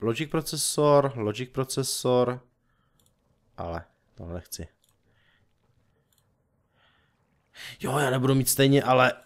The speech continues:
je, je, je, já nebudu mít calculation. Ah, aha. No nevadí, alespoň, alespoň přístupový terminál si můžeme udělat. Ten zvládnem, ne?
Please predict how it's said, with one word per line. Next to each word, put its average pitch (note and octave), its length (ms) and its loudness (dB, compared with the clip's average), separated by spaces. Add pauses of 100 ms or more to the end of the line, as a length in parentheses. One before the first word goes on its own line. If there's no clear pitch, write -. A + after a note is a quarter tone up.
(160)
je, C3 160 -8
je, B2 220 -4
je, B2 60 -6
já A#2+ 160 -2
nebudu A#2+ 220 0
mít B2+ 200 -2 (480)
calculation. B2 800 -4 (340)
Ah, D3+ 100 -2 (420)
aha. A2 260 -6 (300)
No C#3+ 60 2
nevadí, D3+ 320 4
alespoň, C3 500 2
alespoň C#3 300 -2
přístupový C#3 500 -4
terminál G#2 420 -2
si - 140 -8
můžeme F#2+ 240 -6
udělat. F2+ 420 -10 (2250)
Ten A#2 100 -6
zvládnem, A2 380 2
ne? A2+ 220 -4